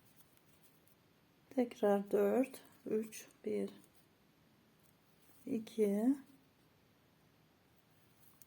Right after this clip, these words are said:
üç, dördüncü çift arkadaşlar.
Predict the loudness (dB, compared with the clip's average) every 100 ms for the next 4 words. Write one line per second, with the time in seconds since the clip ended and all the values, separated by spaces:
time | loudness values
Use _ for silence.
0 | -20 -20 -20 -20 _ _ -20 -20 _ -20
1 | -20 -20 _ -2 2 4 4 2 0 -12
2 | -20 2 6 6 4 0 2 0 2 0
3 | 2 0 0 -6 -14 -14 -16